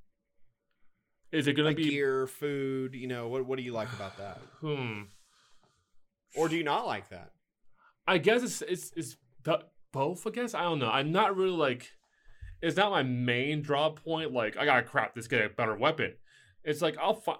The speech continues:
Speaker 1: I'll go to dungeon and get a better weapon. But if crafting, like, does something, I guess, I don't know. I'm not, but let's say, if I put that on a scale,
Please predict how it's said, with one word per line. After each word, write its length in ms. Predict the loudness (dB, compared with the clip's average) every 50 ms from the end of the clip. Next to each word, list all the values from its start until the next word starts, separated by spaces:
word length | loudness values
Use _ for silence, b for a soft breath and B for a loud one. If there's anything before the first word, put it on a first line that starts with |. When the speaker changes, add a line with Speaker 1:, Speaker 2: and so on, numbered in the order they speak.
| 0
Speaker 1:
I'll 220 | 0 0 0 -2 -8 -18 -8
go 200 | -2 0 2 2
to 60 | 4
dungeon 140 | 2 2 2 2
and 60 | 2
get 120 | 2 2
a 20 | 2
better 120 | 2 2
weapon. 400 | 2 0 0 0 -2 -4 -4 -6 -12 _ _ _ -20 -16 _ 0
But 220 | 2 4 4 4
if 180 | 4 2 0 -4
crafting, 480 | -4 0 0 0 0 0 -4 -4 -2
like, 280 | 0 2 2 0 0 -6 -18 -20 -20 _ _ _ _ -20 -20 _ _ _ _ _ _ -20 -20 _ 0
does 360 | 4 4 4 4 2 -4 -2
something, 420 | 0 2 2 2 0 -2 -4 -4 -2
I 100 | -2 -2
guess, 200 | -2 -2 -2 -2
I 80 | 0
don't 120 | 0 0 0
know. 60 | 0
I'm 40 | 0
not, 140 | 0 0 0
but 200 | -2 -4 -4 -6 _ _ _ -6
let's 160 | -6 -6 -4
say, 480 | 0 2 4 6 6 6 6 6 4 4
if 1000 | 2 -2 -6 -12 -20 -20 _ _ _ _ _ _ -20 -20 -20 _ _ _ _ -2
I 80 | -2 -2
put 120 | 0 0
that 100 | 0 2
on 60 | 2
a 60 | 2
scale, 560 | 2 0 0 0 0 2 2 0 -2 -4 -8